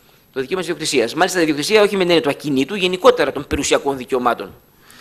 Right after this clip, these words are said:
Και σε θέματα απαλωτριώσεων, που η χώρα μας διακρίνεται πάντοτε από μια διάθεση, έτσι, φαταούλα,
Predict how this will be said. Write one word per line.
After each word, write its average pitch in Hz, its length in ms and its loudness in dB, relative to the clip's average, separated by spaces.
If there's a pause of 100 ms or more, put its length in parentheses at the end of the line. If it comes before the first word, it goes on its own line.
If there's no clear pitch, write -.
(640)
Και 139 600 4
σε 143 120 -4
θέματα 196 600 2
απαλωτριώσεων, 151 1000 4
που 127 520 0
η 120 100 -4
χώρα 151 340 6
μας 131 280 -2
διακρίνεται 135 440 -2
πάντοτε 131 480 0
από 123 160 -2
μια 120 680 -2
διάθεση, 135 320 -4
έτσι, - 180 -8
φαταούλα, 135 640 4